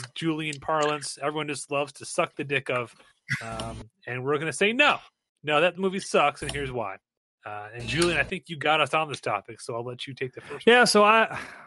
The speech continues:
Speaker 2: I, I'm a, I'm a big fan of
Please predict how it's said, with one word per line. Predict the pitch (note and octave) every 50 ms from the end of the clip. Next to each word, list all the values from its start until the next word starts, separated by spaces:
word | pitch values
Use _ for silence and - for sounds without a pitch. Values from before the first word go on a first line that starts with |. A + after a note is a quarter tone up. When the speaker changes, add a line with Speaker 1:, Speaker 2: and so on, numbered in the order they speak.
| - - -
Speaker 2:
I, | G3 G3 G#3
I'm | G3+ D#3 D#3 E3+ E3+ D#3+
a, | D3+ D3 C#3 C3 C3 -
I'm | - D#3 D3
a | C#3 C3 B2+ - -
big | F#3+ G3 E3+ -
fan | - - F3 E3+ E3 E3 D#3+ D#3
of | D3 C#3+ C#3 B2 -